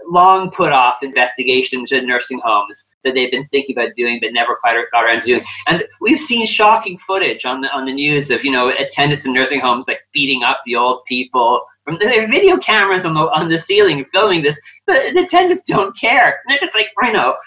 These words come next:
Uh, and so this, this is shocking the nation. Meanwhile, we're all watching as, as, you know, people's elderly relatives are, you know, first of all, they're enclosed in, in these nursing homes.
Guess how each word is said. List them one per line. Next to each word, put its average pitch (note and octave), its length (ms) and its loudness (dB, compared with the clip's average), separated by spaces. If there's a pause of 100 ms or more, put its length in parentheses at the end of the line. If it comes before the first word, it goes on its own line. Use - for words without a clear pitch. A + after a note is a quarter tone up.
(300)
Uh, F#3 200 4 (560)
and G3 240 0
so G3 200 0
this, C4+ 200 -2
this G#3 300 -2
is G3 120 -6
shocking F3 400 4
the C#3 80 -2
nation. C#3+ 400 -2
Meanwhile, C3+ 560 2 (240)
we're D3+ 160 2
all C#3 180 6
watching C3+ 420 2
as, A#2 220 -8
as, A#2+ 400 -6 (280)
you A#2 120 -16
know, G#2+ 100 -8 (120)
people's C#3+ 360 -6
elderly C3 380 -2
relatives A#2 720 -4 (180)
are, A#2 400 4 (880)
you C3+ 80 -6
know, G#2 320 -2
first F3 240 0
of C#3+ 60 0
all, B2 140 4
they're A#2 200 -2
enclosed D#3+ 800 -2
in, B2 160 -4
in A#2 180 -4
these G#2 200 -4
nursing A2+ 280 -2
homes. G#2+ 440 -2